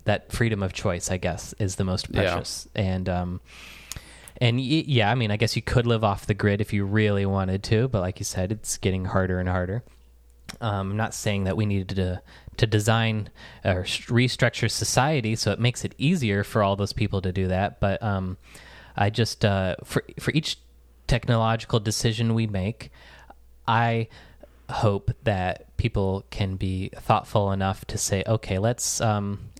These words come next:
Speaker 1: let's move forward without sacrificing X."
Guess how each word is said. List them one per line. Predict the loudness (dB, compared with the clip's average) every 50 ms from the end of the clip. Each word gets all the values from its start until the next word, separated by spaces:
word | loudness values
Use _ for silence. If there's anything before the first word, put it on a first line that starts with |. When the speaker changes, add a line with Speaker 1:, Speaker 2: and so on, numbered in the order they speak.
| -6 0 0
Speaker 1:
let's | 0 0 2 0
move | 0 0 0 0
forward | 0 0 2 2 2 0 0 -2 -2 -2
without | -2 -2 0 0 0 2 2 2 0 -2
sacrificing | 0 0 0 0 0 -2 -2 0 0 0 0 0 -2 -2 -4 -4 -4 -4 -6 -8 -10 -16 -20 -20 -10 -4
X." | -4 -4 -4 -4 -6 -6 -6 -6 -6